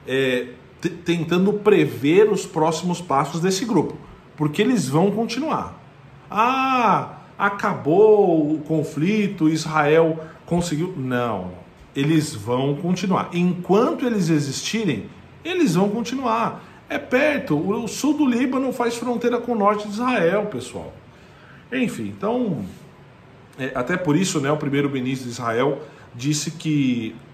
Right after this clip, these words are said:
ó, uma das, dos objetivos de Israel nisso tudo era fazer desaparecer o grupo lá, o Jamás, né?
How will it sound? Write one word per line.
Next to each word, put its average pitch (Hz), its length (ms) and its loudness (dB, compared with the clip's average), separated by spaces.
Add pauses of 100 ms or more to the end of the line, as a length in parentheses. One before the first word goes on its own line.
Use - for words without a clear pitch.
ó, 123 160 -4
uma 160 280 2
das, 127 580 0
dos 135 160 -6
objetivos 131 760 -2
de 127 100 -6
Israel 123 480 -2
nisso 127 300 -6
tudo 170 340 -4 (420)
era 160 600 4 (1160)
fazer 151 600 2
desaparecer 175 1300 4 (260)
o 160 80 2
grupo 170 600 6
lá, 139 200 4
o 180 140 4
Jamás, 147 1120 0 (300)
né? 147 380 -2